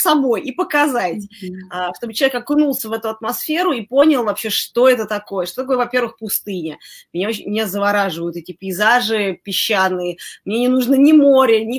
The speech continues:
Speaker 1: горы, при том, что я, в общем-то, я все, все свое школьное детство занималась горными лыжами, я очень люблю горы, но даже горы меня так не манят, не тянут, как именно пустыня.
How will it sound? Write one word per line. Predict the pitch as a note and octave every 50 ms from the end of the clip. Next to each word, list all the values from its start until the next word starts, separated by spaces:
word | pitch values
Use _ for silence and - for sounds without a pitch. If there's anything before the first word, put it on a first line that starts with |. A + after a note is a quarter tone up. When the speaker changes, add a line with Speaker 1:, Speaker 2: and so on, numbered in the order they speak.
| A#3 A3+
Speaker 1:
горы, | A3+ C4 C4+ C4 A#3+ A#3
при | - G#3+ G3
том, | F#3+ A3+ G#3+
что | G#3 - - G#3+
я, | G3+ G#3+ G3+ G#3
в |
общем-то, | F#3 - - G#3+ G3 G3 F#3+
я | F#3+
все, | F3+ - G3+ F#3+ E3+ -
все | F#3+ - G3+ F#3+
свое | - - F#3+ F3+ F3+ F3
школьное | F3+ - - C4 D#4 E4 B3+ G#3+
детство | G3 G3+ G#3 - - F#3 F3+
занималась | E3+ F#3 F#3 F3+ F#3 F#3 F3 E3+
горными | F3 F#3 F3+ F#3 F#3+ F#3+
лыжами, | G#3 B3 C4+ A#3 A3+ G#3+ F3+ F3
я | E3+ F3
очень | F#3 F#3 - - F3+
люблю | E3 D#3+ D#3+ F3
горы, | D#3+ D#3 G3 B3+ D4 D4 C#4 B3 - - - - - - _
но | - G#3+ A#3 A#3+ - -
даже | G#3 B3 C4+ A#3 A#3+ A3+
горы | A3 B3 C#4 C4+ A#3+ A3+
меня | G#3 G#3 G#3 G#3 G3+
так | - G#3 G3+ F#3+ - - -
не | G3 G3+ G#3 G#3 G#3
манят, | G#3 G#3+ A3 B3 B3 C#4 D4+ B3 G#3+ -
не | A3+ G#3+ G#3 F#3+
тянут, | - B3 B3+ C4 B3+ A#3 A#3 -
как | - G#3 A3 G#3+ - -
именно | A3+ A3 A3 G#3 G#3 F#3+
пустыня. | - G#3+ G#3 - - - A3+ A3 F#3+ E3+ D#3+ -